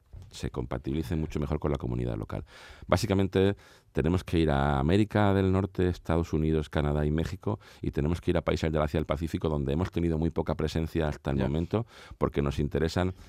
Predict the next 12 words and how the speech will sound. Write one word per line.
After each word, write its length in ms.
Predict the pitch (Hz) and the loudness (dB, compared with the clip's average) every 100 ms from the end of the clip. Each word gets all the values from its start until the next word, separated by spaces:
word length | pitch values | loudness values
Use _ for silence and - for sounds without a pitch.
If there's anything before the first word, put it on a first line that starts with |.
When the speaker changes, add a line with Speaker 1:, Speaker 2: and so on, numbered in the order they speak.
| - - | -16 -8
Speaker 1:
esos 220 | 76 85 | -4 -4
públicos 360 | - 95 95 98 | -2 -2 -2 -2
para 220 | 80 78 | -2 -2
compensar 500 | 76 71 71 73 90 | -2 -4 -4 -2 -2
un 80 | 87 | -2
poco 220 | 92 98 | -4 -2
y 40 | |
balancear 480 | 85 78 80 85 87 | 0 0 -2 -2 -2
nuestra 300 | 87 80 78 | -2 -4 -6
cesta 320 | 71 85 - | -4 -6 -2
de 120 | 69 65 | -2 0
demanda. 440 | 64 62 57 - | 0 -2 -2 -6